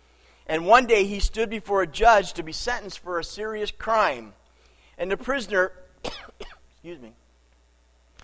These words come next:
and the prisoner recognized the judge as the man who years before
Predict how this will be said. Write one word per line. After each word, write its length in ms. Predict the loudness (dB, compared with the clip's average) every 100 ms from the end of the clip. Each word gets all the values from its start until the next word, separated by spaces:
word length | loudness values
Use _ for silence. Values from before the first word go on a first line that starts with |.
| -18 -10
and 100 | -8
the 60 |
prisoner 680 | -2 0 0 0 2 4 2 -4 2
recognized 640 | 4 4 2 4 4 2
the 80 | -6
judge 760 | -4 0 2 4 4 2 -4 -14 -18 _ _ _
as 260 | 2 2 -2
the 80 |
man 320 | -6 -2 -2 -2
who 180 | -4
years 320 | -6 -2 -2 -4
before 840 | -8 -8 0 4 6 8 6 2